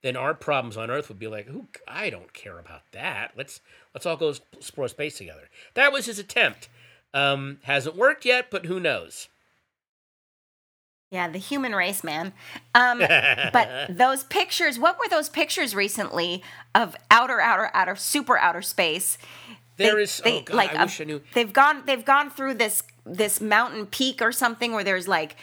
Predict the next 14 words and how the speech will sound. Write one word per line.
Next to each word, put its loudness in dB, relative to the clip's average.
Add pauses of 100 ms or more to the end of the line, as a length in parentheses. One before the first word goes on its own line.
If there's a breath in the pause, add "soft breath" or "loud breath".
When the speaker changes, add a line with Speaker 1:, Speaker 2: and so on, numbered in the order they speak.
(260 loud breath)
Speaker 2:
galaxies, 0 (560 loud breath)
billions 0
of -4
other 2
galaxies -2
with -8
millions -4
of -10
planets -2
in -4
them, 0
and 0
we -2
haven't 0